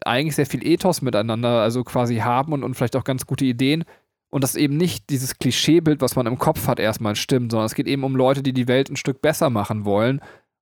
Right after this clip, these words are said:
und die auch nicht prinzipiell dabei an Krieg denken. Und genau das, was du sagst, äh, vielleicht auch einfach an Hilfseinsätze oder Ähnliches. Und,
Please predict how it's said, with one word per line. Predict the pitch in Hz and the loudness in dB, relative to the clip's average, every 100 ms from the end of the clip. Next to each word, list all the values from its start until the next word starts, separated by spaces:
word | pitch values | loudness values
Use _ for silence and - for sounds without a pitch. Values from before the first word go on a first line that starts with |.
| _ | _
und | 127 127 123 | -4 -2 -4
die | 127 - | -2 0
auch | 131 | 0
nicht | 139 - | -2 0
prinzipiell | 143 139 143 135 | 0 2 2 2
dabei | 127 113 | 2 2
an | 123 | 0
Krieg | - 147 - | -2 -4 -2
denken. | 120 107 - 104 98 | 0 0 -4 -8 -6
Und | 104 113 127 | -4 -4 -2
genau | 123 123 | -2 0
das, | 120 | 0
was | 123 | -2
du | - | -2
sagst, | 117 127 131 - - _ _ _ _ _ _ _ | 0 0 0 -4 -20 _ _ _ _ _ _ _
äh, | 127 123 | 2 2
vielleicht | 123 127 143 | 4 2 2
auch | - | 0
einfach | 123 123 | 0 -2
an | 120 120 - | -2 -4 0
Hilfseinsätze | 127 180 - 110 113 110 127 | 2 2 0 -2 -2 -2 0
oder | 107 | 2
Ähnliches. | 120 135 113 113 - | 2 0 -2 -4 -4
Und, | 113 110 | -6 -8